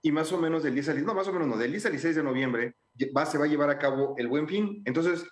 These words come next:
hay que buscar ofertas para adquirir todo aquello que siempre hemos querido y que está muy caro, como por ejemplo una buena pantalla,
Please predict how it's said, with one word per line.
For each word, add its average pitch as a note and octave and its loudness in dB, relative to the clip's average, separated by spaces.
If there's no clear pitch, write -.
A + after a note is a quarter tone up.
hay E3 2
que F#3 0
buscar E3 0
ofertas C3+ 0
para A#2+ 0
adquirir C3+ 0
todo E3 4
aquello D#3 0
que C3+ -2
siempre C#3+ -2
hemos C3+ -2
querido C#3 2
y C3+ -4
que C3 -6
está C#3 -2
muy C3+ 0
caro, C3+ 0
como A#2+ -4
por A#2 -2
ejemplo C3 0
una C3 0
buena B2+ 0
pantalla, B2 0